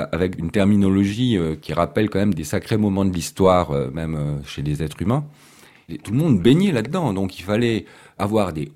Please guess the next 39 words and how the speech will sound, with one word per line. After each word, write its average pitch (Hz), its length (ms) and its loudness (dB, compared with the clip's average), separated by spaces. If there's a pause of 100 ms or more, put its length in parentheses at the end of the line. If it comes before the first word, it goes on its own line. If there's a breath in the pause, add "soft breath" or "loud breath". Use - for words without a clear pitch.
(140)
hauts 202 140 6
rendements, 107 520 2
des 95 120 -4
variétés 85 760 -8
d'élite 131 580 0
et 80 300 -2
certifiées. - 720 -8 (880)
Et - 60 -8
tout - 160 0
ça, 135 440 2
euh, 76 300 0
on, 76 240 -4
on 73 80 -8
remplaçait 101 500 -2
toute 147 200 -6
la 95 60 -2
diversité 87 600 -6
des 73 140 -10
champs 98 240 -4
des 78 160 -4
agriculteurs, 78 760 0
leurs 80 200 -6
variétés 76 480 -4 (500 loud breath)
de 76 60 -2
pays, 135 400 2
et - 80 0
cetera. 80 480 0 (480 loud breath)
Et 107 120 2
on 123 120 6
leur 113 160 4
imposait, 104 580 2
et 76 160 0
les 69 100 -2
règlements 92 540 2
ont, 71 340 -2
ont 73 40 -2
été 73 240 -4
très, 92 200 -2
très 78 460 -4